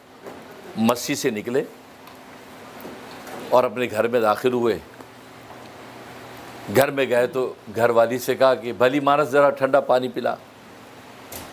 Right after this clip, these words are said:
ज़ाहिर, उस वक्त का ठंडा पानी तो घड़े से, घड़े के अंदर पड़ा हुआ ठंडा पानी हो, तो फ्री का ज़माना तो था नहीं।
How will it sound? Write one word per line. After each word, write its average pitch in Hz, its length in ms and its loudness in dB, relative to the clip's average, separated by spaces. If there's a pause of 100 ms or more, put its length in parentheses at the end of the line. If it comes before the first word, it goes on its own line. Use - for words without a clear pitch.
(320)
ज़ाहिर, 143 240 4
उस 147 240 -4
वक्त 156 160 -2
का 156 100 2
ठंडा 135 320 2
पानी 147 220 4
तो 143 140 0
घड़े 117 320 4
से, 143 260 -2 (120)
घड़े 110 300 2
के 143 120 -2
अंदर 135 200 0
पड़ा 135 220 2
हुआ 151 140 2
ठंडा 135 300 2
पानी 131 260 2
हो, 135 60 0
तो 269 140 -2
फ्री 131 260 -2
का 139 100 6
ज़माना 127 320 2
तो 110 160 -8
था 110 220 0
नहीं। 123 140 -10